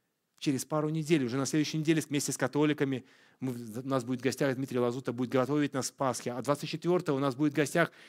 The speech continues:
Михович Леонид Иванович, епископ наш, будет проповедовать о воскресении Христовом. Приглашайте людьми, и они во тьме. Они во тьме. Многие сегодня во тьме. Сегодня многие в этих политических событиях, в этих проблемах, в войне. Люди во тьме.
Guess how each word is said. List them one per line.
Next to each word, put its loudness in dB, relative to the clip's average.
Михович 2
Леонид 2
Иванович, -2
епископ -4
наш, 0
будет -6
проповедовать 2
о 4
воскресении 2
Христовом. 2
Приглашайте -2
людьми, -4
и -12
они -2
во -6
тьме. -8
Они -2
во -4
тьме. -4
Многие 2
сегодня -2
во 2
тьме. 2
Сегодня 0
многие 2
в 4
этих 0
политических 0
событиях, 0
в 0
этих -4
проблемах, 2
в -8
войне. 2
Люди 2
во 2
тьме. 0